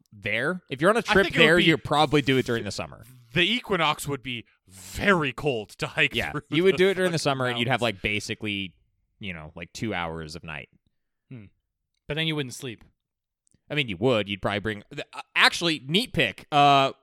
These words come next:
Speaker 1: I forget his name. Fuck. One of the characters,
Speaker 3: Hutch,
Speaker 1: the one, the,
Speaker 3: Phil,
Speaker 1: the one who
Speaker 3: Dom,
Speaker 1: pr-
Speaker 3: or Luke.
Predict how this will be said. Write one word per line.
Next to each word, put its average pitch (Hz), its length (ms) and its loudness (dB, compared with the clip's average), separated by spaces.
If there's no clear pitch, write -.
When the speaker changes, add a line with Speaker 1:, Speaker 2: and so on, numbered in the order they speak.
Speaker 1:
I 127 140 -2
forget 120 340 -10
his 110 160 -8
name. 95 320 -6
Fuck. 110 320 -2
One 131 200 -4
of 143 60 -8
the 135 80 -4
characters, 117 600 -2
Speaker 3:
Hutch, 156 220 0
Speaker 1:
the 110 60 -4
one, 120 120 0
the, 139 120 2
Speaker 3:
Phil, 156 140 2
Speaker 1:
the 151 60 6
one 180 240 2
who 180 140 6
Speaker 3:
Dom, 143 180 0
Speaker 1:
pr- 147 120 -2
Speaker 3:
or 127 100 -8
Luke. 113 280 -10